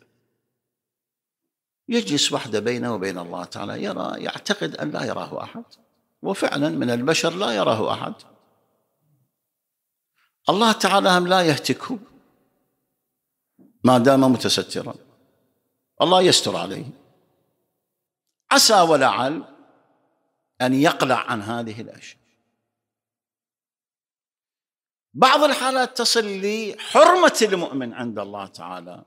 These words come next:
كأن الله يستحي أن يعذبه، كأن الله يستحي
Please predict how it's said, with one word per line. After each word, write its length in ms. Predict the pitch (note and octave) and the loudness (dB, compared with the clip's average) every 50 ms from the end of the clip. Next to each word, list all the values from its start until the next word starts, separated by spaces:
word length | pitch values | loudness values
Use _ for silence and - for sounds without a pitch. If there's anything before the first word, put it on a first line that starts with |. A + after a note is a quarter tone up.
| _ _ - | _ _ -4
كأن 500 | - G3 F#3 - D4+ F4+ F#4+ F4+ E4 D4+ | -2 0 2 4 4 4 4 4 4 4
الله 420 | C#4 B3+ A#3 A#3 A3 G3+ F#3 F#3 | 4 4 4 4 4 4 4 2
يستحي 520 | F3 E3 F#3 - - - E3+ - E3+ F3 | 0 0 -2 -2 -2 -4 -4 -4 -6 -6
أن 200 | D3 C3+ A2 F#2 | -8 -8 -10 -12
يعذبه، 460 | D#2+ D2+ - C2 - - - - - _ _ _ _ _ _ _ _ _ _ _ _ _ _ _ _ _ _ _ _ _ _ _ _ _ _ _ _ _ _ _ _ _ _ _ _ _ _ _ _ _ _ _ _ _ _ _ _ _ _ _ _ _ _ _ _ _ _ _ _ _ _ _ _ _ | -14 -16 -18 -20 -20 -20 -20 -20 -20 _ _ _ _ _ _ _ _ _ _ _ _ _ _ _ _ _ _ _ _ _ _ _ _ _ _ _ _ _ _ _ _ _ _ _ _ _ _ _ _ _ _ _ _ _ _ _ _ _ _ _ _ _ _ _ _ _ _ _ _ _ _ _ _ _
كأن 400 | - - C3+ - F3+ A#3 A#3+ G#3 | -10 -6 0 2 2 4 4 4
الله 380 | F3 D3 B2+ A2+ A2+ G#2+ G2+ G#2 | 2 2 0 -2 -4 -4 -4 -2
يستحي 540 | G2+ B2+ F3+ - - - - - - F3 | 0 2 2 4 2 0 -2 -6 -8 -10